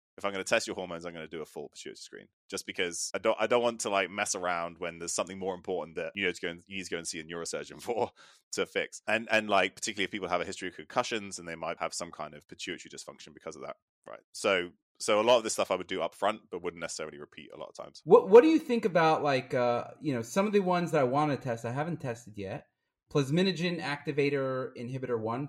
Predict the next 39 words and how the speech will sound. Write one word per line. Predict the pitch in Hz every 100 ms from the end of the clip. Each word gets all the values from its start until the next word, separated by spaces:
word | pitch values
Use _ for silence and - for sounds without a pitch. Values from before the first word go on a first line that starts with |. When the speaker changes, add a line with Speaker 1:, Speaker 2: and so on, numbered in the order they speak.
| -
Speaker 2:
pi | 117
one, | 110 117 151 165 170 _ _ -
von | 113 107
Willebrand | 139 170 160 156 101
Speaker 1:
Uh-huh. |
Speaker 2:
factor, | 92 147 139 - 147 139 131 131
fibrinogen, | 156 131 170 202 190 143 175 160 156 151 147 147
N | - 156 165
T | - 165
pro | 160 - 160 147
B | - 156
N | 147 139
P, | - 170 170 160 156 151
and | 156
then | 160 156
circulating | 151 185 180 165 151 147 147
amino | 139 139 131
acids. | 123 123 - 110
So | 151
I've | 190 - -
been | 185
reading | 156 156 143 135
tons | 147 143
of | 131
studies | - 131 123 120
on | 110
circulating | - 131 135 127 120 120
amino | 117 117 110
acids | 117 120 - 120 113
and | 110
a |
whole | 107 151
bunch | 143 139 127
of | 127
different | 120 - 110
Mendelian | 120 113 117 117 110
randomization | 113 110 107 110 143 151 147
studies. | - 135 131 123
So | - 120